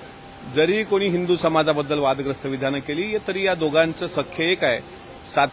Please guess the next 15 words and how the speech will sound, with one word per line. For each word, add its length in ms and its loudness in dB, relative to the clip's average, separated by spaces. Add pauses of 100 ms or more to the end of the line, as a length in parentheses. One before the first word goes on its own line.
ते 80 4
दहा 280 8
अशी 200 2
परमिशन 520 0
वास्तविक 400 0 (220)
तशी 180 0
अट 220 6
टाकण्याची 400 2
काही 160 4
आवश्यकता 400 2
आहे 100 6
असं 120 -2
मला 140 2
वाटत 340 4
नाही, 140 -4